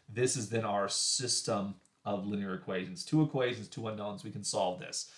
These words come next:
We can do it by substitution, elimination. We can use matrices. There's a lot of options here. The first thing I wanna do is actually clean up some numbers, right? If I move this decimal place over by three, I can do that to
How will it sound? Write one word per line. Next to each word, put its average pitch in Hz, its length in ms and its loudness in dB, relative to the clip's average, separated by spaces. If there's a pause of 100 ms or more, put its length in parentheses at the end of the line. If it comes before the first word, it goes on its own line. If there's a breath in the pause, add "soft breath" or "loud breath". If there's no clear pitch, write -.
(200 loud breath)
We 135 60 0
can 135 100 6
do 147 100 10
it - 20 10
by 117 100 8
substitution, 151 800 6
elimination. 135 760 4
We 117 100 -6
can 110 120 -10
use 107 140 -10
matrices. 123 760 -6 (200 loud breath)
There's 110 120 -6
a 110 40 0
lot 131 180 6
of - 40 2
options 101 400 0
here. 87 260 -10 (400 soft breath)
The 147 80 10
first 214 200 8
thing 233 100 0
I 208 60 4
wanna 175 160 6
do 147 60 8
is 139 60 4
actually 139 240 4
clean 131 200 0
up 117 100 -4
some 110 160 -4
numbers, 101 380 -8
right? 98 260 -6 (220 soft breath)
If 110 140 -2
I 170 100 6
move 196 300 2
this 151 160 6
decimal - 420 4
place 123 380 -4
over 120 220 -2
by 104 180 -6 (240)
three, 147 420 4
I 151 60 -2
can 131 160 -4
do 147 100 6
that 143 200 4
to - 140 -6